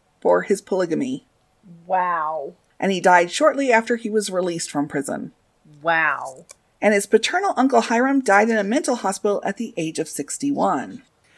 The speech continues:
Speaker 2: There's a lot of history of mental illness in this family.
Speaker 1: Yes, there is.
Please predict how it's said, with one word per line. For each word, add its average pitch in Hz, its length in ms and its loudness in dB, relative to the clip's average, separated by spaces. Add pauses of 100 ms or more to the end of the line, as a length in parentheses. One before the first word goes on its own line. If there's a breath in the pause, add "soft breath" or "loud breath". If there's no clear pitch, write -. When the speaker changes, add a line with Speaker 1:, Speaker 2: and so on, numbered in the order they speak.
(220 soft breath)
Speaker 2:
There's 330 360 -2
a 320 100 6
lot 180 640 2
of 214 100 -6
history 202 360 -6
of 185 60 -14
mental 175 280 -12
illness 220 400 -12
in 180 80 -16
this 165 140 -20
family. 151 440 -20
Speaker 1:
Yes, 202 360 0
there 196 220 0
is. 180 260 0